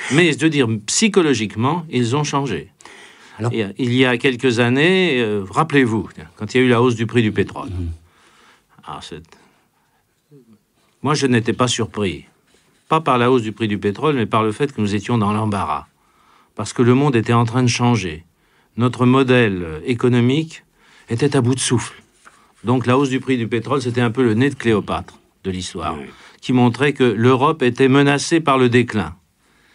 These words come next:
Speaker 1: Mais quand on est riche, globalement, même s'il y a des pauvres, et qu'on est en déclin, on ne le sent pas.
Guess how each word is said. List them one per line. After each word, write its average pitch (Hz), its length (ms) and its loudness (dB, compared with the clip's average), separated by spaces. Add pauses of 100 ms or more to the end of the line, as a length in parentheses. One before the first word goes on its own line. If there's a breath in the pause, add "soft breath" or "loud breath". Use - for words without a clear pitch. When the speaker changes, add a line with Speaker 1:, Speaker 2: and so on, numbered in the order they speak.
(400 soft breath)
Speaker 1:
Mais 147 160 2
quand 202 340 0
on 180 120 6
est 127 120 6
riche, - 580 -2 (840)
globalement, 117 640 0
même 78 240 -14
s'il 92 160 -10
y 95 40 -8
a 98 40 -8
des 120 100 0
pauvres, 117 460 -2 (640 soft breath)
et 107 80 -12
qu'on 135 200 0
est 143 100 4
en 135 100 0
déclin, 127 380 0
on 156 60 0
ne 131 80 2
le 131 100 2
sent 110 300 -4
pas. 82 240 -12